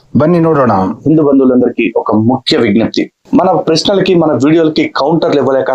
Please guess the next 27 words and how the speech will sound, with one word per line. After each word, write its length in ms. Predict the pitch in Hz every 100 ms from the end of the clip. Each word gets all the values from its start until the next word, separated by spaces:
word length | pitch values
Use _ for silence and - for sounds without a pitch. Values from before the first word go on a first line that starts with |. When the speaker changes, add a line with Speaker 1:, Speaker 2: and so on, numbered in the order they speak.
| 120
Speaker 2:
సమాధానాలు 500 | 123 135 135 135 131 127
చెప్పలేక, 360 | 120 127 123 131 120
ఈ 20 | 143 160
మధ్య 140 | 139 123
కాలంలో 280 | 127 127 123 120
క్రైస్తవ 360 | 127 127 143 131 120
మత 140 | 120 131
మార్పిడి 300 | 131 123 123 117
మాఫియా, 280 | 117 120 127 123
జిహాదీ 360 | 127 123 127 127 120
మాఫియా, 300 | 123 131 131 139
ఇతర 160 | - 143 135
మాఫియాలన్నీ 500 | 131 131 135 123 139 139
కలిపి 260 | 131 - 107 - -
మన 80 | 175 -
ఛానల్ 280 | 170 202 208
మీద 100 | 180 170 135
రిపీటెడ్ 480 | - 202 196 190 160
గా 60 | 156 101
రిపోర్ట్లు 460 | 120 - 170 170 151 - 143
కొడుతూ 280 | 143 143 110 117 120
మన 100 | 123 -
ఛానల్ 280 | 131 143 139
యొక్క 140 | 127 117 104
రీచ్ 220 | 131 131
ని 40 | 139 -
తగ్గించే 340 | 104 131 131